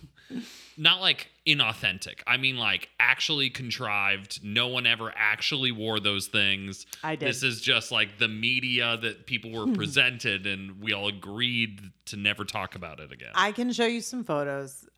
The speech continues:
Speaker 2: uh, but, like, I inherited a lot of clothes from my older cousins, like,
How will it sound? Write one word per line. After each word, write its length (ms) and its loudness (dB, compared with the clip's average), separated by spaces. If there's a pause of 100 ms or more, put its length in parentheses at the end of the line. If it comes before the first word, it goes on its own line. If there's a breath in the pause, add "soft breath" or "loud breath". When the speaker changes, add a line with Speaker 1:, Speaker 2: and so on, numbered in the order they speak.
Speaker 2:
uh, 340 2
but, 140 -6
like, 320 -4
I 220 6
inherited 600 0
a 60 0
lot 240 2
of 140 -10
clothes 420 -4
from 160 -12
my 140 -4
older 340 -6
cousins, 760 -6
like, 400 -8